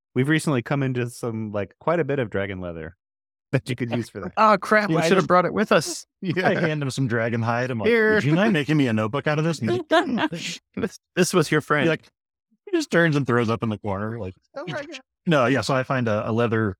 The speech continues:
Speaker 3: sort of the big leather notebook that has, like, the wrap around and the tie on, and I,
Speaker 4: Yeah.
Speaker 3: I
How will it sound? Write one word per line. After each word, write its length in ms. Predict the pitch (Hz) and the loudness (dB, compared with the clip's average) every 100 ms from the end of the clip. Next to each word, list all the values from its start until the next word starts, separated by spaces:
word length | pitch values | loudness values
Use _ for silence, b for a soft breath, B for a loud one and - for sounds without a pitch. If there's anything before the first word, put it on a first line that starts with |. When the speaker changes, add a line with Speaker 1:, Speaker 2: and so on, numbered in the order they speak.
| _ | _
Speaker 3:
sort 200 | - 95 | -10 -8
of 200 | 92 135 | -6 -4
the 60 | 113 | 0
big 240 | 143 101 - | 0 -2 -2
leather 220 | 123 123 | 0 2
notebook 400 | 117 117 117 110 | 2 0 0 -4
that 120 | 104 92 | -6 -8
has, 160 | 92 98 | -6 -6
like, 140 | 98 | -4
the 80 | 95 | -4
wrap 260 | 98 98 | -4 -4
around 320 | 98 92 98 92 | -6 -4 -4 -6
and 80 | |
the 60 | 87 | -8
tie 320 | - 87 78 | -8 -6 -6
on, 140 | 71 76 _ _ _ - | -10 -14 _ _ _ -10
and 100 | 180 | -4
I, 60 | |
Speaker 4:
Yeah. 120 | 160 339 - - | -2 -2 -4 -10
Speaker 3:
I 180 | 151 | -10